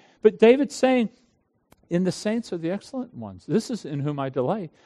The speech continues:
To find God a refuge apart from this body is gonna be a challenge for you. But thirdly, to, to make God your refuge, uh, we are to avoid idolatry. We're to avoid syncretism. Look with me in verse four.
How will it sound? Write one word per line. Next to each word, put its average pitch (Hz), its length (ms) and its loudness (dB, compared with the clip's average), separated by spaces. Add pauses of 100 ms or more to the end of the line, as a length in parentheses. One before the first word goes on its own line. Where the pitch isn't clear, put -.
(120)
To 202 80 6
find 247 440 0
God 226 280 2
a 185 60 0
refuge 170 460 0
apart - 500 -4
from 196 180 -10
this 180 140 -6
body 190 420 -2
is 151 120 -6
gonna 156 200 -10
be 143 100 -4
a - 20 -4
challenge 151 400 -12
for - 140 -20
you. 92 160 -18 (920)
But 226 240 4
thirdly, 277 460 4
to, 165 140 2
to 220 140 0
make 226 220 2
God 214 260 2
your 165 120 0
refuge, 156 580 0 (380)
uh, 196 260 2
we 220 280 2
are 190 140 4
to 208 200 -4
avoid 196 640 6
idolatry. 196 800 -2 (200)
We're 185 100 6
to 202 200 6
avoid 226 380 6
syncretism. 165 600 -4
Look 269 180 2
with 311 100 2
me 240 120 0
in 196 100 0
verse 185 220 2
four. 170 400 6